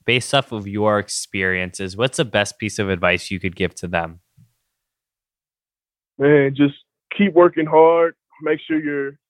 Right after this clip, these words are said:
Speaker 2: your academics are on point. Make sure you as a young man are, are upstanding and a good citizen. Um, and just understand that when going to college, you know, it's, it's about, it's, it's as much about you as it is about them, you know.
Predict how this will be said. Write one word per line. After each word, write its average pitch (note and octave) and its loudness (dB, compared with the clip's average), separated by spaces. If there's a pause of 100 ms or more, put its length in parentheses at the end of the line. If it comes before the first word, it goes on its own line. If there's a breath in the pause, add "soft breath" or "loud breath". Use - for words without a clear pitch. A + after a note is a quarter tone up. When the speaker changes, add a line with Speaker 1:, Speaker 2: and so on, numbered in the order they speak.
(160)
Speaker 2:
your D3 -6
academics D3+ -8
are C#3+ -10
on D3+ -14
point. D3+ -8 (260)
Make C#3+ -8
sure D3 -6
you C#3 -8
as C3 -8
a B2 -16
young C3+ -10
man C3 -6
are, A#2+ -6 (160)
are B2 -6
upstanding C3+ -6
and A#2+ -8
a A2+ -8
good C3 -6 (100)
citizen. C3+ -2 (640)
Um, B2 2
and B2+ -2
just C#3 2 (260)
understand C#3 0 (140)
that B2+ 0 (540)
when C#3 2
going C#3+ 4
to B2 -4
college, C3 2
you B2+ -12
know, A#2 -4
it's, A#2+ -4 (180)
it's C#3+ -4
about, C#3+ 2
it's, D3 -4 (120)
it's D3+ -2
as D3 -6
much F3+ -2
about C#3+ 2
you D3+ 0
as C3 -6
it C3 -14
is C3 -4
about B2 -2
them, B2+ -6
you A#2 -16
know. A#2+ -8